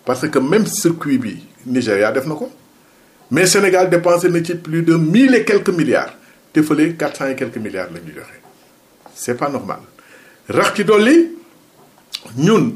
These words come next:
euh, B R T boobu dafa waroon nekk, euh, en collaboration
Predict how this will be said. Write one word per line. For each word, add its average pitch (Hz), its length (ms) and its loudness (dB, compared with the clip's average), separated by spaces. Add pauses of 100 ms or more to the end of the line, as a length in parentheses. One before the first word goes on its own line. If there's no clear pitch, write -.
euh, 180 380 6
B 151 100 -2
R 196 180 2
T 226 140 4
boobu 160 340 2
dafa - 200 2
waroon 208 280 6
nekk, 180 240 -2
euh, - 1400 -2
en 160 180 2
collaboration 208 1000 2